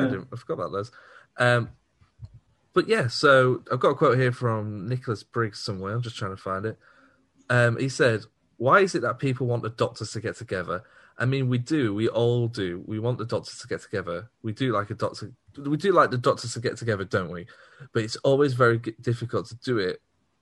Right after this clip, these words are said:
Speaker 2: when, uh, it's, hang on, here we go. But it's always very difficult to do it, and we've done it quite a lot."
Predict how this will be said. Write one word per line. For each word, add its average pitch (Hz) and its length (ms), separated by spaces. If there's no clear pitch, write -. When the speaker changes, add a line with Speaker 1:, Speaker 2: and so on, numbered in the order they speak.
Speaker 2:
when, 95 340
uh, 101 260
it's, 120 160
hang 104 180
on, 87 100
here 95 100
we 87 60
go. 85 100
But - 140
it's 113 140
always 135 340
very 120 280
difficult 123 440
to 107 80
do 135 340
it, 95 240
and 95 220
we've 95 260
done 107 320
it 98 160
quite 98 340
a 95 60
lot." - 400